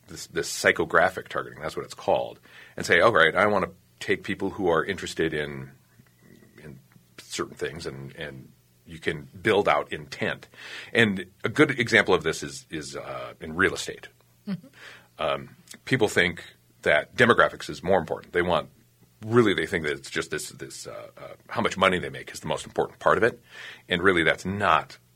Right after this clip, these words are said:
Speaker 1: an important part at all. What you want is someone who has the intent of buying a house. And certainly you can say, "Well, someone who's looked for a mortgage probably is in the mood for a house." But you can look for other things like, um,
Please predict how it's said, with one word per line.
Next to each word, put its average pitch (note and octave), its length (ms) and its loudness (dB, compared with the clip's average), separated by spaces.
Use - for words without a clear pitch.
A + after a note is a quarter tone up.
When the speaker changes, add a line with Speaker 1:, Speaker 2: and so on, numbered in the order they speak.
Speaker 1:
an E2+ 80 -8
important C#2+ 300 -2
part C2 240 -2
at - 80 -16
all. - 380 -4
What E2+ 140 -4
you F#2+ 120 -4
want A2 380 6
is E2 100 -8
someone F2 300 2
who D2 460 -6
has D#2 180 0
the E2+ 60 -4
intent D2+ 400 -6
of C2+ 400 -6
buying B1 300 -8
a - 20 -12
house. - 460 0
And E2+ 320 0
certainly A#2 320 6
you F#2+ 40 4
can F2 100 0
say, F2+ 140 4
"Well, D#2 100 0
someone E2 240 0
who's D2+ 360 -8
looked D2+ 300 -10
for - 160 -2
a C#2 60 -4
mortgage G2 600 6
probably B1 640 -6
is - 260 -16
in F#2+ 80 -16
the D2+ 80 -12
mood C2+ 200 -12
for - 120 -10
a - 40 -8
house." - 340 -10
But A2 100 4
you A#2 60 2
can B2 100 8
look A#2 140 6
for A#2 160 10
other G#2 120 8
things F#2 320 0
like, D#2 380 4
um, A#1 360 -2